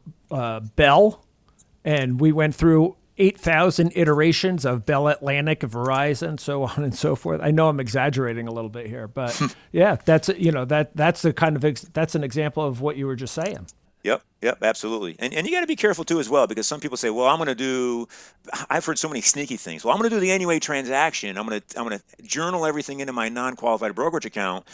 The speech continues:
Speaker 2: and then I'm gonna go ahead and I'm gonna ro-, within sixty days, I'm gonna roll that stock into my I R A." No deal.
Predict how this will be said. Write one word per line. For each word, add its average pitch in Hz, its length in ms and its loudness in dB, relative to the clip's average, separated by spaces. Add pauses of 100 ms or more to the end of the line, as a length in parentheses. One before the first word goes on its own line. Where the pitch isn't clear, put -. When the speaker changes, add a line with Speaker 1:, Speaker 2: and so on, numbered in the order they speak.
(240)
Speaker 2:
and 117 140 0
then 127 100 6
I'm 131 120 2
gonna 117 160 -2
go 117 100 0
ahead 113 140 2
and 107 100 -2
I'm 104 60 -2
gonna 101 180 -8
ro-, 104 320 -2
within 143 300 0
sixty - 320 2
days, 143 200 6
I'm 123 60 -2
gonna 110 160 -2
roll 131 400 2
that 117 220 0
stock 107 320 0
into 101 100 -6
my 95 140 -4
I 92 160 0
R 85 160 -4
A." 71 120 -10 (160)
No 110 220 -2
deal. 90 260 -12